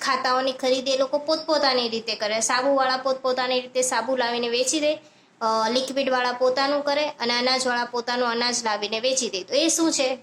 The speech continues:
વિકેન્દ્રિત ખરીદી છે, જે તમે વેચી દીધી છે. But કેન્દ્રિત ખરીદી શું હોય છે? એક જ વિભાગ દ્વારા તમે બધા જ વિભાગોની ખરીદી કરતા હોવ તે. એટલે આ શબ્દ જરૂર આવવું જોઈએ કે એક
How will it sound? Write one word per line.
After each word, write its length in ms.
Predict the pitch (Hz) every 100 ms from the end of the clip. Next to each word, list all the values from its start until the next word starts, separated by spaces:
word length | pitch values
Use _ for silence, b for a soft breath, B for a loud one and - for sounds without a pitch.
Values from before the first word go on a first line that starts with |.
| -
વિકેન્દ્રિત 640 | 320 320 269 233 214 208
ખરીદી 360 | 220 202 202 214
છે, 180 | 262 277
જે 140 | 294
તમે 380 | 277 240 269 339 -
વેચી 360 | 262 294 311
દીધી 300 | 240 208 202
છે. 200 | 196 185 B B B _
But 160 | 214 -
કેન્દ્રિત 520 | 254 269 302 349 -
ખરીદી 360 | 302 294 285 285
શું 240 | 294 277
હોય 180 | 240 240
છે? 280 | 285 294 294
એક 280 | 302 - -
જ 200 | 381 370
વિભાગ 580 | 277 240 262 269 - -
દ્વારા 260 | 240 240 262
તમે 320 | 254 240 247
બધા 400 | 233 226 254 294
જ 100 | 277
વિભાગોની 600 | 254 233 226 233 233 254
ખરીદી 500 | - 240 240 226 247
કરતા 400 | 233 208 - 208
હોવ 340 | 202 190 330 359 _ _ -
તે. 180 | - B B B
એટલે 220 | 233 277 277
આ 220 | 262 330
શબ્દ 360 | 330 320 285
જરૂર 480 | 302 294 262 277 320
આવવું 280 | 277 262 262
જોઈએ 340 | 254 254 254
કે 120 | 269 302
એક 340 | 269 - -